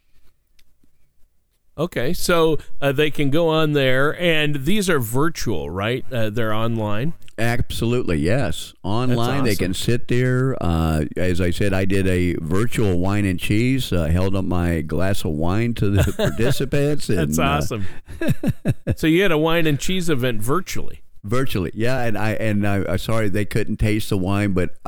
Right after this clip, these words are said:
Speaker 2: it tasted pretty good to me, Tony. I had no
Speaker 1: <laughs>
Speaker 2: cheese.
Speaker 1: Well, they had, they probably had their own.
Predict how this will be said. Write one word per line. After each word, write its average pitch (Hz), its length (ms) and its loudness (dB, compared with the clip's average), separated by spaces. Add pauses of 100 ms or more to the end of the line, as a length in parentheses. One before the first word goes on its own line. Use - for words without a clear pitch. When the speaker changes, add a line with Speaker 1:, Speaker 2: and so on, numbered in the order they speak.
(100)
Speaker 2:
it 160 160 -2
tasted 151 420 0
pretty 110 220 0
good 92 180 0
to 76 80 -2
me, 73 140 -2
Tony. 53 400 -6 (100)
I - 80 0
had 151 260 2
no 123 120 0
Speaker 1:
<laughs> 190 120 0
Speaker 2:
cheese. - 380 -2 (460)
Speaker 1:
Well, 160 240 2
they 180 160 2
had, 180 300 2
they 156 340 0
probably 151 340 2
had 127 140 2
their 101 200 -2
own. - 200 -4